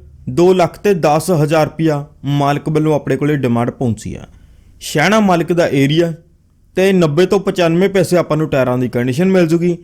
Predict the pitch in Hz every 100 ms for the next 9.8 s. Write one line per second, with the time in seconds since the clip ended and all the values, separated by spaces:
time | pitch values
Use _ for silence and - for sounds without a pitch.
0 | _ _ _ _ 185 202 202 185 185 185
1 | - 180 143 175 185 170 165 170 165 -
2 | _ _ 139 143 143 156 139 147 175 165
3 | 160 147 139 139 131 127 156 170 165 -
4 | _ _ _ - 170 170 185 180 156 165
5 | 165 156 175 170 _ _ _ _ _ 156
6 | 165 160 131 110 101 104 92 85 - _
7 | _ _ 123 135 180 226 202 165 180 190
8 | 190 180 143 147 175 175 147 147 160 165
9 | 180 180 156 123 123 147 165